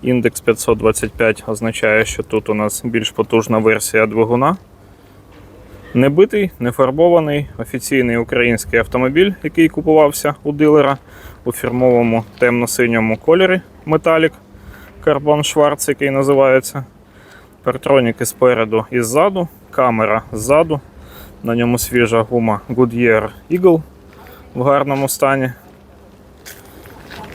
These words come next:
Є тонування. Так він виглядає ззовні. В цілому в гарному стані,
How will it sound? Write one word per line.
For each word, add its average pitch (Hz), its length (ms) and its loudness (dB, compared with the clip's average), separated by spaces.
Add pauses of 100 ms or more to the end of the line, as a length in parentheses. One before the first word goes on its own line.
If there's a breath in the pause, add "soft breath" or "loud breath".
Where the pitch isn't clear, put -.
(340)
Є 123 220 4
тонування. 147 720 0 (4000)
Так 117 220 0
він 120 80 -2
виглядає 123 600 2
ззовні. 175 400 0 (920 loud breath)
В - 40 -18
цілому 151 400 4
в 139 60 0
гарному 135 440 -2
стані, 202 420 -2